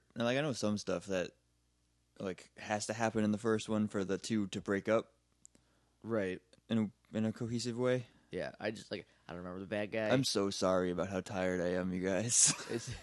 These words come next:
Speaker 2: <laughs> we, the only time we have to record this week is,
Speaker 1: <laughs>
Speaker 2: I mean, we'll, we could, full disclosure, we do have time to record tomorrow night, but instead we're going to see Godzilla. <laughs>
Speaker 1: Yep, so you gotta deal with this.
Speaker 2: So, so you get,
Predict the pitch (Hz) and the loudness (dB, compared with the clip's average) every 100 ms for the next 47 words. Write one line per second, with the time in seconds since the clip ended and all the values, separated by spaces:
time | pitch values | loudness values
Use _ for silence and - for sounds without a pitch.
0 | - - - - 262 - - - - _ | -16 -20 -20 -10 -10 -8 -10 -12 -20 _
1 | _ - - 120 143 143 156 156 147 135 | _ -14 -6 0 2 6 6 8 6 6
2 | 131 117 101 101 107 95 80 90 82 - | 6 4 2 -2 0 -2 -4 -8 -10 -12
3 | - _ _ _ _ _ - 131 107 90 | -20 _ _ _ _ _ -4 -2 0 -2
4 | 87 135 - _ _ _ - 139 143 135 | -4 -8 -10 _ _ _ 0 2 4 4
5 | 131 - _ 107 - 139 - - _ _ | 2 -4 _ -6 2 2 2 -8 _ _
6 | - - 165 123 - 101 82 - - _ | -12 4 4 4 0 -2 -4 -10 -18 _
7 | 123 117 160 165 151 143 139 127 117 113 | -2 2 4 4 4 2 0 0 0 0
8 | - 104 92 101 92 92 82 73 - - | 2 0 0 -4 -2 -4 -6 -10 -14 -20
9 | _ _ _ - 85 87 - 127 131 123 | _ _ _ -8 -6 -6 -6 0 0 0
10 | 117 113 104 98 95 87 92 87 - 139 | 0 0 0 -4 -4 -4 -4 -6 0 0
11 | - - 98 - - 113 113 107 107 104 | 0 0 0 -2 -4 2 4 4 4 2
12 | 92 85 - - 101 87 82 85 - _ | 0 -2 -2 -2 0 0 -2 -6 -12 _
13 | - - 104 117 107 | -12 -8 -6 -2 -2